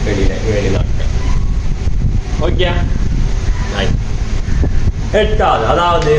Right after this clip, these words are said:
ரெண்டாயிரத்தி எட்டாம் ஆண்டு கேள்வியை பார்த்தீங்கன்னு சொன்னா ஒரு குறித்த வேலையை நாலு மனிதர்கள் அஞ்சு நாட்களில் செய்து முடிப்பார். ஒரு குறித்த வேலையை நாலு மனிதர்கள் வந்து அஞ்சு நாட்கள். அப்ப வேலை நாளோட தெரியுமா இல்லையா? என்னது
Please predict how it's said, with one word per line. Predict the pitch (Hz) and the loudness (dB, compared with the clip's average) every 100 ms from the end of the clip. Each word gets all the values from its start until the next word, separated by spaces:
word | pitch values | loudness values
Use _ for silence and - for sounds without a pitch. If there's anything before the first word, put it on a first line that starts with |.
| 143 | 2
ரெண்டாயிரத்தி | 175 226 226 214 202 - - | 2 2 2 2 2 2 2
எட்டாம் | 160 - 196 190 165 | 2 2 2 2 0
ஆண்டு | - - | 2 2
கேள்வியை | - 135 135 | 2 2 0
பார்த்தீங்கன்னு | 123 117 123 113 113 | 2 2 0 0 0
சொன்னா | 104 101 - - - - - | 0 0 0 0 0 0 2
ஒரு | 208 220 - | 2 2 2
குறித்த | 247 262 - - 190 | 2 2 2 2 2
வேலையை | 208 208 - 190 - - | 2 2 2 2 4 2
நாலு | - 233 277 - | 2 0 0 0
மனிதர்கள் | 226 214 - - - | 2 2 2 2 2
அஞ்சு | - - | 2 2
நாட்களில் | - - - - | 2 2 2 2
செய்து | - - | 2 2
முடிப்பார். | - - - - - - | 2 2 0 2 2 2
ஒரு | - - | 2 2
குறித்த | 190 - 202 | 2 0 0
வேலையை | 202 208 214 220 | 0 2 2 2
நாலு | 143 214 302 311 | 2 2 2 2
மனிதர்கள் | 262 214 185 185 143 | 2 2 2 0 0
வந்து | 139 135 | 2 2
அஞ்சு | 131 - | 0 0
நாட்கள். | - 117 | 0 2
அப்ப | - - | 2 2
வேலை | 214 220 | 2 2
நாளோட | 202 196 185 | 2 4 2
தெரியுமா | 185 165 160 | 2 0 0
இல்லையா? | 156 147 147 - - - - | 2 2 0 0 -2 0 0
என்னது | 165 - | 2 2